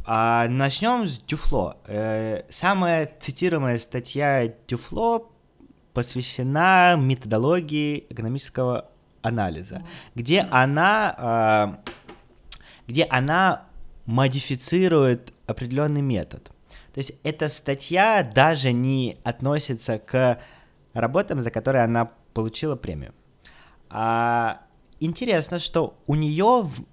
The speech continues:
Speaker 1: вместе с соавтором, её мужем, э, есть две научно-популярные книги.
Speaker 2: Мгм.
Speaker 1: Одна из них написана в две тысячи тринадцатом году или две-, и-, или две тысячи четырнадцатом.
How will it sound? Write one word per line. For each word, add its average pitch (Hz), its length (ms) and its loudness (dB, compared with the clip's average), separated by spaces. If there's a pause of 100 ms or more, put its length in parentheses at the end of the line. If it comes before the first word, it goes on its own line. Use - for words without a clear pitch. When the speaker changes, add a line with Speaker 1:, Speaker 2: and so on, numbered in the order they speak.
(120)
Speaker 1:
вместе 147 380 -4
с 123 600 -2 (160)
соавтором, 127 920 -4
её 107 440 0 (960)
мужем, 220 540 -2
э, 120 220 0
есть 151 340 -2
две 175 680 2
научно-популярные 139 1200 -4
книги. 156 320 -12
Speaker 2:
Мгм. 190 320 -16 (360)
Speaker 1:
Одна 165 400 0
из 151 160 -2
них 180 420 0
написана 151 480 -2
в 131 40 -4
две 131 80 -4
тысячи 135 840 -2 (200)
тринадцатом 202 500 -6
году 185 240 -6
или 165 80 -4
две-, 143 200 -8
и-, 143 280 -8
или 143 240 -6
две 131 160 -4
тысячи 127 380 -10 (280)
четырнадцатом. 190 760 -6